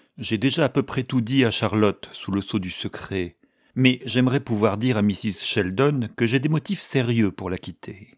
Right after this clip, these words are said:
Très bien, mon amour, puisque vous êtes si étonnamment entiché d'honorabilité, », dit le capitaine,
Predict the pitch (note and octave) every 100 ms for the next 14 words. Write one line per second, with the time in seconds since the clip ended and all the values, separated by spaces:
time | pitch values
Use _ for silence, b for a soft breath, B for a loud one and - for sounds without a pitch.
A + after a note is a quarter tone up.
0 | _ _ _ _ _ _ _ - G#2+ G2+
1 | A#2+ D#3+ D3 G#2+ G2 G2 G#2 G2+ E2+ F2
2 | F#2 - - A#2+ - - A2+ A#2 C3+ -
3 | - G#2+ A2+ A2+ B2+ A2 G#2+ B2 A#2+ F#2+
4 | - G#2+ - B2+ G2+ G#2 F#2+ F#2 F#2 E2+
5 | E2 - - C3+ - - F#2+ F#2 F2 E2+
6 | E2+ D#2+ - A#2+ G#2 E2